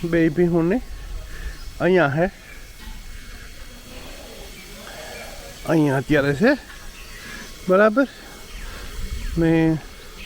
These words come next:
આ કુંડાને તો તમને દરરોજ બતાવું જ.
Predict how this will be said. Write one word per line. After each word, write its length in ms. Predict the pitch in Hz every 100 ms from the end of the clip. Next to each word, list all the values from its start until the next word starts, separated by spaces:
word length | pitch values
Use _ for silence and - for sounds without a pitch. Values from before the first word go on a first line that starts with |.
| - - - -
આ 80 | 170
કુંડાને 480 | 170 190 190 185 175
તો 140 | 170
તમને 460 | 180 175 180 185 175 - - - - - - - -
દરરોજ 260 | 185 185
બતાવું 580 | 170 190 214 208 202
જ. 20 | 208